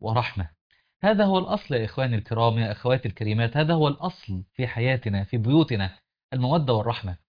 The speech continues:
حياة الزوجية حياة مليئة بالحب والألفة والمودة والرحمة والسكينة والاستقرار والوئام والتفاهم المشترك، وإن كل واحد بيكمل التاني.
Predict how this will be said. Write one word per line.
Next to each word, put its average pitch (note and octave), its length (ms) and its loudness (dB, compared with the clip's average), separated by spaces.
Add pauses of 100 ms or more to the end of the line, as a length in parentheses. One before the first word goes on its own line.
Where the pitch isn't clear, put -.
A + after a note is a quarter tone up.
(280)
حياة F3 440 0
الزوجية C3+ 640 2
حياة D3 300 0
مليئة D3 340 0
بالحب B2 500 -2
والألفة G#2 520 -4
والمودة G2+ 520 -2 (300)
والرحمة B2+ 360 0
والسكينة A2+ 540 -4
والاستقرار B2+ 600 0
والوئام A#2 680 0 (340)
والتفاهم D#3+ 500 0
المشترك، D#3+ 520 0
وإن B2+ 160 0
كل D#3 140 -2
واحد E3+ 220 -2
بيكمل D#3+ 380 -2
التاني. B2 520 0